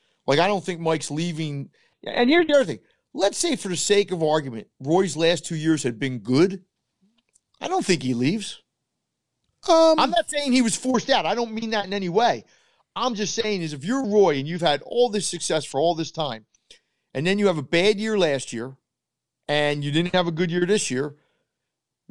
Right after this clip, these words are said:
Speaker 1: maybe you sit there and go, "You know what? Maybe my time has kinda," you know, but if, if you were like, if you made it to, like, a Sweet sixteen or a Final Eight last year,
Speaker 2: Yeah.
Speaker 1: and this year you were,
Speaker 2: No,
Speaker 1: you
Speaker 2: I know where you're
Speaker 1: decent
Speaker 2: go-, I know where you're going. Like,
Speaker 1: Mm-hmm.
Speaker 2: my,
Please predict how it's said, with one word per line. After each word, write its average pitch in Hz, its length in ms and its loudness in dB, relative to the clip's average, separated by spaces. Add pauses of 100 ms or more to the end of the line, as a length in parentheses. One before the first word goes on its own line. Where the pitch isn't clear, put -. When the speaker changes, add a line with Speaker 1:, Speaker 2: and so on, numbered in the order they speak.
(160)
Speaker 1:
maybe 208 340 0
you 262 80 2
sit 240 260 -2
there 226 140 4
and 208 100 2
go, 208 200 4
"You 196 120 -4
know 220 120 2
what? 269 360 2 (340)
Maybe 202 340 0
my 220 160 0
time 190 580 0
has 170 200 -2
kinda," 165 400 0 (360)
you - 80 2
know, 180 80 4
but 170 140 2
if, 151 260 0
if 165 220 0
you 240 140 4
were 247 160 4
like, 185 240 4
if 160 120 -10
you 233 100 -2
made 214 220 4
it 156 40 -16
to, 196 60 -2
like, 180 140 -2
a 143 40 -2
Sweet 190 320 -4
sixteen 190 500 -2
or 143 80 4
a 123 40 0
Final 170 400 0
Eight 170 160 2
last 160 360 0
year, 131 260 -4
Speaker 2:
Yeah. 127 300 2 (400)
Speaker 1:
and 147 180 0
this 190 180 2
year 190 200 0
you 180 120 0
were, 160 200 2 (120)
Speaker 2:
No, 214 200 6
Speaker 1:
you 220 60 6
Speaker 2:
I 247 60 4
know 277 140 6
where 240 140 6
you're 185 140 6
Speaker 1:
decent 151 80 -2
Speaker 2:
go-, 220 200 6
I 208 140 2
know 247 140 6
where 220 120 6
you're 170 100 6
going. 156 440 2
Like, 131 240 0 (500)
Speaker 1:
Mm-hmm. 165 200 -4 (240)
Speaker 2:
my, 202 440 0